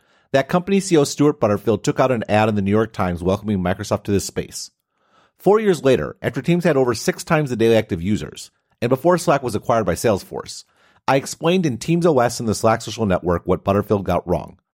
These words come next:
Quote, "This is what Slack, and Silicon Valley generally, failed to understand about Microsoft's competitive advantage. The company doesn't win just because it bundles or because it has a superior ground game. By virtue of doing everything,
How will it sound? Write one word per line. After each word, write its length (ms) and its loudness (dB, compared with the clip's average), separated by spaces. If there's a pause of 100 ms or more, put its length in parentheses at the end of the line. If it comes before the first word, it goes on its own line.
Quote, 400 0
"This 200 -4
is 80 -6
what 200 0
Slack, 540 -2
and 160 -6
Silicon 320 0
Valley 220 2
generally, 420 -6 (420)
failed 280 4
to 80 4
understand 320 2
about 160 2
Microsoft's 460 0
competitive 420 0
advantage. 560 -6 (360)
The 80 0
company 360 0
doesn't 320 0
win 220 2
just 260 -2
because 200 2
it 160 -4
bundles 440 -4
or 100 0
because 240 0
it 60 0
has 160 2
a 40 -4
superior 440 0
ground 280 0
game. 280 -18 (480)
By 100 4
virtue 320 0
of 60 -2
doing 320 0
everything, 500 -4